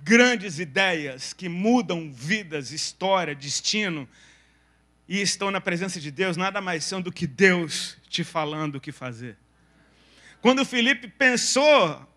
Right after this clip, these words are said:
em ir até Natanael, não era uma boa ideia de Filipe, era Jesus colocando dentro dele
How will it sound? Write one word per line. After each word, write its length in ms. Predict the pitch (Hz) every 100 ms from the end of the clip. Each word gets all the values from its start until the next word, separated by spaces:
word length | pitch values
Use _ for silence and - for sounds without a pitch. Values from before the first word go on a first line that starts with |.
| _ _ 190
em 300 | 208 233 269
ir 80 |
até 260 | 214 190 226
Natanael, 800 | 220 220 202 180 196 240 180 135 170
não 160 | 262
era 120 | 269
uma 140 | 254 214
boa 360 | 131 220 240
ideia 360 | 185 151 190 185
de 80 | 175
Filipe, 540 | - 160 185 180 147 -
era 260 | 196 208 196
Jesus 960 | 208 190 135 226 226 170 - - - _ _ _ _
colocando 500 | 190 202 175 190 170
dentro 340 | 151 214 220
dele 460 | 165 160 156 147